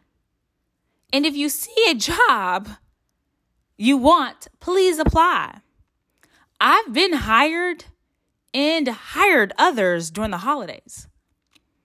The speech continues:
When an employer puts an application out, they are saying they need somebody. So apply with confidence.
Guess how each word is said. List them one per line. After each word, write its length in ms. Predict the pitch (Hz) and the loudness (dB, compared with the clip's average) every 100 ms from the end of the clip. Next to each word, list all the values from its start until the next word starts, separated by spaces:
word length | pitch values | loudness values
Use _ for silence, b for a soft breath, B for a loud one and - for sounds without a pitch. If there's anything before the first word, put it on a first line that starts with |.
| _ _ b b b | _ _ b b b
When 160 | 262 311 | 2 4
an 100 | 302 | 2
employer 380 | - 415 605 587 | 2 4 6 4
puts 220 | - 370 | 0 0
an 120 | 330 294 | 0 0
application 640 | 294 277 - 349 - 240 | 0 -2 -4 -4 -4 -2
out, 380 | 180 165 - - _ _ _ _ _ _ _ - | 0 0 -4 -14 _ _ _ _ _ _ _ -4
they 160 | 202 466 480 | 0 2 0
are 60 | |
saying 380 | 269 311 320 285 | -2 0 0 0
they 120 | 247 | -2
need 320 | 247 269 285 | -2 -4 -6
somebody. 600 | - 220 190 165 139 - - - - - - _ - _ _ _ _ _ _ _ _ - | -4 -6 -4 -8 -10 -16 -20 -20 -20 -20 -20 _ -20 _ _ _ _ _ _ _ _ -8
So 240 | - 311 | 2 2
apply 340 | 277 - 320 381 | 4 0 0 -4
with 220 | 247 - | -4 -8
confidence. 1040 | - 285 285 - 147 - - - - - | -8 -4 -4 -8 -18 -20 -20 -16 -14 -14